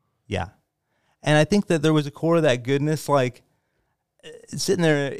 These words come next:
like, in a bar, like, drinking beer at eighteen, like,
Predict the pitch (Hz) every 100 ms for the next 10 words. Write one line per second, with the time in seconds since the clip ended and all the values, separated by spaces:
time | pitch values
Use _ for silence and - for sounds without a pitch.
0 | 135 147 135 - - 147 127 123 127 131
1 | 110 110 113 110 131 120 107 131 143 113
2 | 113 110 127 120 117 110 107